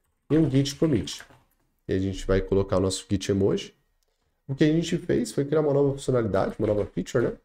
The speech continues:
Então a gente adicionou uma nova feature. E essa feature foi meio que criar, é, cartões diferentes, né? Acho que é isso.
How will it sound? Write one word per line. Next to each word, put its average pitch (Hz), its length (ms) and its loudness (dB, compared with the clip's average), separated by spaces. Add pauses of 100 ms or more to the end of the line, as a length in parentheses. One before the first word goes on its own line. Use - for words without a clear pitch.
(120)
Então 101 140 -2
a 101 40 0
gente 101 380 -4
adicionou 98 320 0
uma 131 80 2
nova 95 220 0
feature. 202 360 -6 (800)
E 113 60 4
essa 120 200 2
feature 143 380 0
foi 143 220 4
meio 139 240 4
que 139 360 0 (140)
criar, 143 500 6 (1040)
é, 98 400 2 (720)
cartões 110 400 4
diferentes, - 560 -2 (760)
né? 175 160 -8 (140)
Acho - 240 -6
que 98 80 -2
é 90 40 2
isso. 170 400 -2